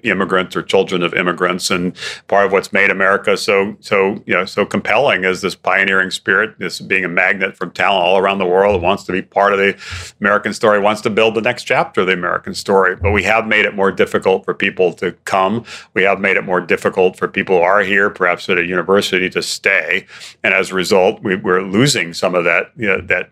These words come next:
that talent war to other, other countries. And we need to, we need to reverse it. It almost happened this past summer. Some legislation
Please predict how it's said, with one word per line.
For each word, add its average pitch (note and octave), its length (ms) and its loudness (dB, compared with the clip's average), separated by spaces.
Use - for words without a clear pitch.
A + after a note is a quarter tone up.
that F2+ 220 -4
talent F#2+ 400 -2
war F2+ 320 2
to G2 100 -2
other, F#2+ 440 0
other G#2+ 180 2
countries. - 540 -6
And F#2+ 240 -2
we G#2+ 140 -4
need A2 200 0
to, G#2+ 300 -4
we A2 160 0
need A2 140 0
to G#2+ 60 0
reverse G#2 440 2
it. - 80 -6
It - 80 -6
almost F3+ 420 0
happened D3 340 0
this A2+ 140 2
past A#2+ 300 0
summer. A#2 260 0
Some G2+ 180 -2
legislation G#2+ 800 0